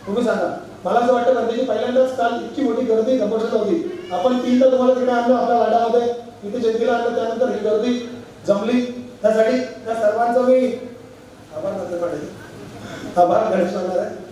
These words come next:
सर्वांचा धन्यवाद करतो, आणि काही चुकून झालं असेल माझ्या मोठ्यांकडनं, लहानांकडनं, कोणाचं नाव चुकून बोलून राहिलं असेल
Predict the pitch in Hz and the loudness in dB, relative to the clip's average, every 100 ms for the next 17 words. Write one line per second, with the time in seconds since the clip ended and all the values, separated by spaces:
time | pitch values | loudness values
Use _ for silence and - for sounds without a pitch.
0 | - - 208 233 202 196 220 247 240 226 | -6 -2 2 2 2 2 2 2 2 4
1 | 247 254 254 - 180 190 220 233 214 220 | 4 4 2 -4 -2 0 2 2 2 2
2 | - 247 247 220 220 254 220 240 214 202 | 0 0 2 2 4 4 4 0 0 -2
3 | 220 226 226 233 208 180 214 220 220 220 | -2 -2 -2 -2 -2 -2 -2 0 0 2
4 | 240 233 - - 202 214 233 226 214 233 | 0 0 -6 -12 -8 -6 -4 -2 -2 -2
5 | 240 - - 220 226 240 226 226 190 226 | -4 -8 -14 -6 -2 0 2 2 2 4
6 | 233 233 240 240 | 4 4 2 0